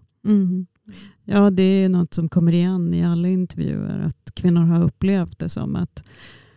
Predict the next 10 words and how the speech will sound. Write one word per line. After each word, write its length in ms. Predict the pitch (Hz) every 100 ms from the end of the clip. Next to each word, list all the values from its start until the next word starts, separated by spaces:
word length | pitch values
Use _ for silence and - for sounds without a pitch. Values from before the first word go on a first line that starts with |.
| _
de 180 | 226 233
kanske 240 | 233 226
blivit 340 | 202 208 180 160
väldigt 460 | 175 170 156 -
förbannade 760 | - 165 170 175 185 185 190 185 - - _
i 100 | -
någon 200 | 185 180
situation, 760 | 170 165 170 - 180 175 170 165
och, 460 | - 160 - _
ehm, 480 | 170 165 165 160 160